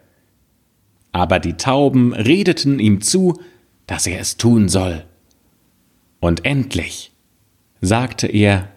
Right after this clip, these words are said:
Ja. Dann wurde er gesalbt und geweiht, und damit war das eingetroffen,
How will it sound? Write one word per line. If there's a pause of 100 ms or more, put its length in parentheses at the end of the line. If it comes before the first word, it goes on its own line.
Ja. (2250)
Dann
wurde
er
gesalbt (280)
und
geweiht, (800)
und
damit (580)
war
das
eingetroffen,